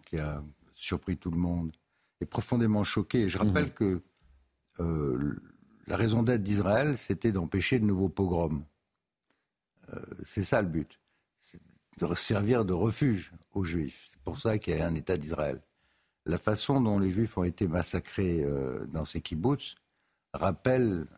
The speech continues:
Speaker 1: euh, les pogroms qu'il y a eu en Ukraine et ailleurs avant-guerre. Et donc c'est un, c'est un choc extrêmement profond à l'intérieur de la société israélienne.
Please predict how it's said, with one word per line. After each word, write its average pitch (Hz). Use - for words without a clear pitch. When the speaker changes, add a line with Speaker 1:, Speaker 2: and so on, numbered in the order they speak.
Speaker 1:
euh, 73
les 78
pogroms 87
qu'il -
y -
a 78
eu 92
en 78
Ukraine 85
et 76
ailleurs 78
avant-guerre. 69
Et 87
donc 85
c'est -
un, 87
c'est -
un 110
choc -
extrêmement 107
profond 101
à -
l'intérieur 82
de 76
la 76
société -
israélienne. 80